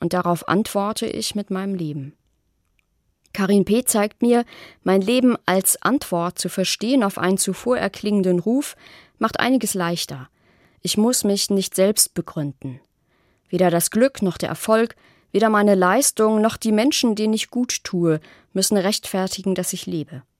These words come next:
Mein Leben ist Antworten.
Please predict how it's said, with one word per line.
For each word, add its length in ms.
Mein 180
Leben 580
ist 320
Antworten. 800